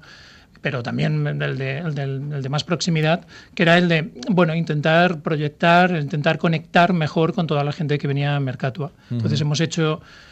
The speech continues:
Speaker 1: una ventana específica a la presentación de proyectos navarros y luego, eh, también un espacio formalmente donde los programadores y los artistas se pueden encontrar, que es el que, el que llamamos Conecta Art.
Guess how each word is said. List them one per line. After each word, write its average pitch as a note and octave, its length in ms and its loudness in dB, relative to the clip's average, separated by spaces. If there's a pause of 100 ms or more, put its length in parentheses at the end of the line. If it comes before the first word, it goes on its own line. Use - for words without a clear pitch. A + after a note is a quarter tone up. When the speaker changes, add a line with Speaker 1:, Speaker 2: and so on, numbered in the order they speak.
(200)
Speaker 1:
una G3+ 320 0
ventana E3+ 340 4
específica E3 760 2
a C#3 40 2
la C#3 80 0
presentación D3 400 -2
de D#3+ 60 -2
proyectos D#3 800 0
navarros F3+ 600 2 (340)
y F3+ 140 4
luego, E3 560 4
eh, C#3+ 280 0
también D3+ 240 -2
un D#3 200 0
espacio D#3 480 -2
formalmente E3 920 4
donde B2+ 240 -4
los B2 140 -8
programadores C#3 760 -4
y D3 60 -6
los C#3 160 -6
artistas D3+ 420 -4
se D#3 80 -6
pueden C#3+ 240 -2
encontrar, D3+ 480 -2
que D#3 120 -8
es C3 80 -8
el C3+ 160 -6
que, D#3 220 -10
el E3 140 -4
que D3+ 80 -4
llamamos C#3 380 -2
Conecta D3+ 400 -4
Art. F3 400 -2